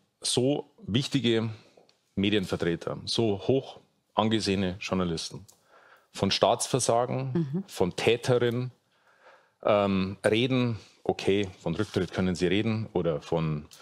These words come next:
Speaker 1: Inkompetenz, ähm, das ist im politischen Diskurs, muss man das aushalten. Aber da möchte ich schon appellieren, mal ein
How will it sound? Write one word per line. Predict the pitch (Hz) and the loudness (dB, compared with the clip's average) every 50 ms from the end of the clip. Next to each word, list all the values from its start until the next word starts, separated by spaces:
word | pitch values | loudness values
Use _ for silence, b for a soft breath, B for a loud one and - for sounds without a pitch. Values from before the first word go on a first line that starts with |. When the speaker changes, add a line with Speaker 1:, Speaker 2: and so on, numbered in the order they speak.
| B B B | B B B
Speaker 1:
Inkompetenz, | - 131 120 - 120 110 101 110 101 - 104 101 107 107 - - - - - - - | 0 0 2 2 0 0 0 -2 -2 -2 -2 0 0 -2 -2 -4 -6 -8 -10 -6 0
ähm, | 101 95 87 85 82 82 80 78 76 78 - - B B B B B B B _ | 0 2 2 2 0 0 0 -2 -4 -6 -12 -18 B B B B B B B _
das | - 85 82 - | -2 0 0 -2
ist | 104 90 - | -2 0 0
im | 92 85 | 0 0
politischen | - - 92 92 95 - - - - 80 | 0 0 -2 -2 -2 -2 -4 -6 -2 -2
Diskurs, | 90 90 - - - 101 101 95 - - | -2 -2 -2 0 2 2 2 2 2 0
muss | 92 82 | 0 0
man | 87 87 80 | 0 0 0
das | 80 - | 0 2
aushalten. | 71 90 98 - - 85 82 76 - 71 69 - B B B B B B B B B | 2 2 2 2 0 -2 -2 -2 -4 -10 -12 -12 B B B B B B B B B
Aber | B - 110 110 107 104 104 92 - - _ _ _ - | B 2 4 4 4 4 2 0 -4 -10 _ _ _ 0
da | - 110 | 0 2
möchte | 110 117 117 - - | 2 2 0 0 0
ich | 117 - | 0 0
schon | - 117 117 | 0 0 2
appellieren, | 104 104 - - 104 95 95 98 107 107 107 101 - - | 0 0 0 0 0 0 2 2 2 2 0 -2 -2 -2
mal | 98 98 98 98 | 0 0 2 0
ein | 92 | -2